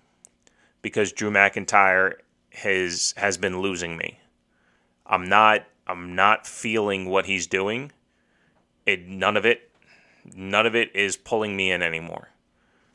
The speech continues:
I compared it to, to women who do promos. When Drew does his promo, I don't know if he's a good guy, a bad guy,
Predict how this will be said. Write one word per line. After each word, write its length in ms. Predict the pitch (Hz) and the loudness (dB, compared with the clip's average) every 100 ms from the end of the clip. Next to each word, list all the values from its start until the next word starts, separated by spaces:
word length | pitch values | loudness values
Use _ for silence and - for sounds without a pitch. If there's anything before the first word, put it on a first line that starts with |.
| _ | _
I 140 | - 101 | -4 -4
compared 480 | - 101 117 120 117 | -2 -8 2 4 4
it 160 | 110 | -2
to, 480 | - 117 104 98 95 - _ _ _ - | -6 -6 -4 -6 -12 -18 _ _ _ -16
to 220 | - 101 | -10 -10
women 600 | 90 107 113 113 117 120 - _ | -4 -4 0 0 -2 -14 -20 _
who 160 | 113 104 | -10 -4
do 160 | 113 | -4
promos. 580 | 110 123 120 131 135 - _ _ - _ _ | 0 2 4 2 2 -6 _ _ -20 _ _
When 180 | 107 98 | -6 -2
Drew 200 | 123 131 | -2 4
does 220 | 139 117 | 4 2
his 140 | 117 | -4
promo, 460 | - 113 120 131 131 | 0 2 4 2 2
I 80 | 98 | 2
don't 240 | 101 110 | 2 0
know 200 | 110 113 | 2 2
if 100 | 98 | 2
he's 160 | 107 98 | -2 -8
a 60 | 92 | -4
good 220 | 113 110 | -2 2
guy, 360 | 120 120 117 - | 4 6 6 2
a 100 | 101 | -6
bad 320 | 107 101 98 | 0 0 2
guy, 360 | 101 98 98 | 4 4 4